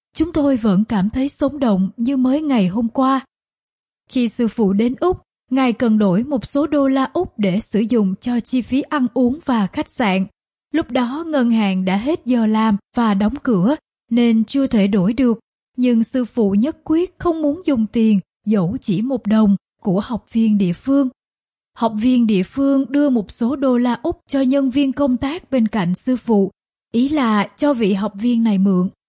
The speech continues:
nhưng anh ấy vẫn không muốn nhận. Đây cũng là một trường hợp sư phụ lấy thân mình làm gương cho đệ tử.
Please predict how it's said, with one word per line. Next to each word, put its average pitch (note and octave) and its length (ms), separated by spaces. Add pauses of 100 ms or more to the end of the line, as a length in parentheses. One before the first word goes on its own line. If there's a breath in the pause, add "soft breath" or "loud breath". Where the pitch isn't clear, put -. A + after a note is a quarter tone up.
nhưng B3 240
anh C4 200
ấy B3+ 320
vẫn G3+ 260
không A3+ 240
muốn A#3+ 200
nhận. G3 260 (440)
Đây A#3 200
cũng G#3+ 240
là B3+ 220
một G3 240
trường A3 220
hợp G3+ 300
sư - 220
phụ A3 240
lấy A3+ 320
thân B3 240
mình G#3 260
làm F3+ 240
gương A#3+ 260
cho A#3 200
đệ G3 160
tử. G3 320